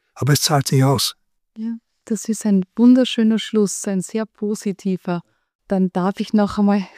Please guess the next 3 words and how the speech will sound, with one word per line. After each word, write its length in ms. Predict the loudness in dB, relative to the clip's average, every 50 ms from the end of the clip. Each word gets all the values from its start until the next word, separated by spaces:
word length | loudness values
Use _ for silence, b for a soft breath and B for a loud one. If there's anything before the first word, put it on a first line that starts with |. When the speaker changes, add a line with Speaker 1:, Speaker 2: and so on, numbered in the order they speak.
| -20
Speaker 2:
kurz 360 | -8 -2 -2 -2 -2 -4 -8
zusammenfassen. 1700 | -8 -6 -6 -4 0 2 4 4 4 6 6 4 4 2 0 _ _ _ _ _ _ -8 -4 -2 -2 -2 -4 -6 -4 0 0 0 0 0 _ _ _ _ _ _ _ _ _ _ _
Also 260 | -8 -8 -4 -2 -2